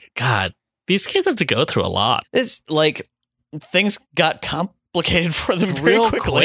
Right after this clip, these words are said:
Speaker 1: quick, it went from, like,
Speaker 2: Like, teenage,
Speaker 1: being,
Speaker 2: teenage
Speaker 1: sleeping
Speaker 2: relationship stuff.
Speaker 1: overnight, watching movies, making movies,
Speaker 2: Parents getting divorced.
Speaker 1: co-, coming over and just sleeping at each other's houses, like, real children, to being like, everything fucking changed. <laughs> I'm,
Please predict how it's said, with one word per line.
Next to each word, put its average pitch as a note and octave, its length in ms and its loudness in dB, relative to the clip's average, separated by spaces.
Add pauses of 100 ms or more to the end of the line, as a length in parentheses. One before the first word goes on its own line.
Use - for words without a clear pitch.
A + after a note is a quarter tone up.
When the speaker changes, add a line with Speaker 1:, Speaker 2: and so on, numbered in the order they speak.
Speaker 1:
quick, B2 120 -2
it C3 100 0
went C#3+ 240 2
from, D#3 200 0
like, A2+ 340 2
Speaker 2:
Like, A2 280 0 (240)
teenage, C#3 280 0
Speaker 1:
being, F3 220 2
Speaker 2:
teenage D3+ 160 2 (120)
Speaker 1:
sleeping - 40 0
Speaker 2:
relationship D#3 420 2
stuff. D#3+ 140 2
Speaker 1:
overnight, C#3 560 0
watching C3+ 500 2
movies, C3 640 2
making C3 400 0
movies, B2 640 2 (120)
Speaker 2:
Parents B2+ 300 0
getting B2 220 0
divorced. A2 360 0
Speaker 1:
co-, D3 120 6
coming E3+ 340 0
over D#3 320 0
and C#3+ 240 -2
just - 180 2
sleeping C#3 300 0
at C3+ 100 2
each C3+ 140 0
other's C3 220 2
houses, A2+ 640 0
like, A2 200 0
real C3+ 180 2
children, C3 560 2
to A2 140 2
being G#2+ 240 0
like, F#2 340 0
everything A2+ 760 0
fucking - 680 -4
changed. - 680 0 (180)
<laughs> - 140 -16
I'm, B2 380 0